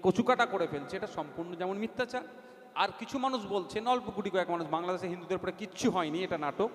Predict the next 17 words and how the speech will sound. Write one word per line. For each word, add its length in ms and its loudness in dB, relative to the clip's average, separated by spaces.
তারাও 220 6
ভুল 220 -2
বলছেন। 360 -8
এবার 140 2
ওখানে 220 2
ছেষট্টিটা 500 -4
মামলা 320 2
হয়েছে, 220 0
আজ 200 2
থেকে 180 -2
আট 200 6
দশ 180 2
দিন 120 0
আগের 160 0
একটা 180 -2
ডেটা 260 0
বলছি, 340 -2